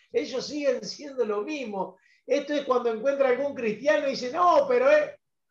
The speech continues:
el pobre sigue en la misma oscuridad. Solo que dice ser cristiano, más nada". No ha entendido lo que es el evangelio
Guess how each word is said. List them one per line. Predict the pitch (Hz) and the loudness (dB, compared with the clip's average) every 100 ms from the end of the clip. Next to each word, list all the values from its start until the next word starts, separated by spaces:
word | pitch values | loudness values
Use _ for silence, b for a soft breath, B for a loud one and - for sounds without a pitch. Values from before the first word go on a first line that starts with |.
| _ | _
el | 185 - 285 262 254 | -8 -4 -2 0 -2
pobre | 302 392 370 277 | 0 2 2 0
sigue | - 359 | 0 0
en | 311 | 2
la | 277 | 0
misma | 277 330 302 | -2 -4 -2
oscuridad. | - 240 233 277 285 190 - _ _ _ | -2 -2 -2 0 0 -2 -8 _ _ _
Solo | - 285 339 311 | -12 -6 -4 -4
que | 269 | -4
dice | 277 294 262 | -4 -6 -6
ser | 196 294 | -8 -8
cristiano, | 277 208 - 311 285 190 180 | -8 -12 -2 0 0 -2 -6
más | 254 254 | -6 -4
nada". | 285 277 226 | -2 -2 -2
No | 226 | -2
ha | 277 | -4
entendido | 277 254 247 262 359 330 262 285 302 - _ _ _ | 0 2 2 0 -4 0 2 2 0 -6 _ _ _
lo | 208 220 | 0 0
que | 226 | 0
es | 294 - | -6 -2
el | 247 | 4
evangelio | 220 202 185 320 359 254 254 247 | 4 4 -4 -2 -2 0 -2 -2